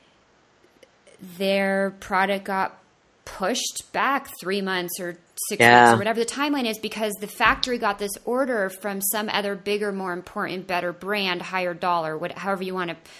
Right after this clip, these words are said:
Speaker 1: phrase it. And even if they did have a contract, maybe they did or didn't, um, what can they do to not get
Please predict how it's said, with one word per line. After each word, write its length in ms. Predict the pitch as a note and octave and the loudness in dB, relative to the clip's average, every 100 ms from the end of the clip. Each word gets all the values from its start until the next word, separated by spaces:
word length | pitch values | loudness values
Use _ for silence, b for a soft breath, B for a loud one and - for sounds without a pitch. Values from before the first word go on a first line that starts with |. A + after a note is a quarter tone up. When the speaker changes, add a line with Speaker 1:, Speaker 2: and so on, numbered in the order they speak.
| - | -20
Speaker 1:
phrase 420 | - D4 D#4 A#3+ | -2 0 0 0
it. 280 | G3 F3+ B B B B - | -2 -4 B B B B -2
And 420 | A3+ G#3+ G#3 - - _ _ _ _ _ - | 0 0 -4 -8 -14 _ _ _ _ _ -2
even 240 | C4+ D4+ | 2 2
if 120 | D#4+ | 2
they 120 | D#4 B3+ | 0 0
did 220 | B3 A#3+ | 0 0
have 120 | A3 | -2
a 80 | G#3+ | -4
contract, 580 | - G3 G3 G3+ F#3+ G3 | -4 -6 -4 -4 -6 -6
maybe 200 | G3+ G3 | -8 -6
they 120 | G3 | -6
did 200 | F#3+ F3+ | -4 -4
or 80 | F3 | -6
didn't, 480 | G3 F#3 F3+ F3 b b b - | -4 -4 -4 -6 b b b -6
um, 460 | G3 F#3+ F3+ - F#3 | -2 -2 -4 -8 -2
what 240 | B3+ B3+ | 0 0
can 160 | - D4 | 0 0
they 220 | D4 A#3+ | 2 -2
do 500 | G3 A#3+ C4+ B3 A#3 - | -4 -2 -2 -2 -4 -8
to 640 | A3+ A3+ G#3+ G#3 G3+ G3+ - _ _ _ - | -6 -4 -2 -2 -4 -8 -12 _ _ _ -14
not 600 | G3+ A3 G#3+ A3+ A3+ A3 - F3+ | -8 -4 -2 0 0 -4 -10 -8
get 320 | A3 G#3 | -6 -6